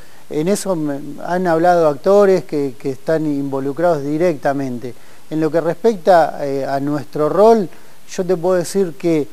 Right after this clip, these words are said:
eh, al Consejo Deliberante, eh, cotidianamente tenemos, eh, demandas de, de asistencia permanente,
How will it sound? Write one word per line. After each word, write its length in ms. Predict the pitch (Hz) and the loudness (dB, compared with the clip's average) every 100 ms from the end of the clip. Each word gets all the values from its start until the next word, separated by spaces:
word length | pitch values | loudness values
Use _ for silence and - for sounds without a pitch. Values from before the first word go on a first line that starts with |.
| - - - | -10 -14 -6
eh, 340 | 151 151 147 | -2 0 2
al 160 | 147 147 | 2 2
Consejo 520 | 160 165 - 208 185 | -2 -2 -4 -2 -2
Deliberante, 840 | 160 147 151 180 202 208 190 147 - - - - | 0 0 2 2 2 2 2 2 -4 -14 -14 -8
eh, 160 | 143 123 | -6 -2
cotidianamente 920 | 156 139 165 185 180 170 185 170 156 | -2 0 2 2 2 2 0 0 -2
tenemos, 500 | 151 151 156 143 123 | -2 -2 0 -2 -4
eh, 180 | 135 135 120 | -8 -10 -4
demandas 800 | 135 139 165 170 165 160 135 - 135 | -2 2 2 2 2 2 2 -4 -8
de, 280 | 131 135 135 | -4 -2 -2
de 120 | 127 | -2
asistencia 760 | 139 131 135 - 185 175 160 147 | -4 -6 -8 -2 -2 -2 0 0
permanente, 880 | 120 135 139 156 202 208 180 240 | 0 -2 -2 2 2 2 0 -2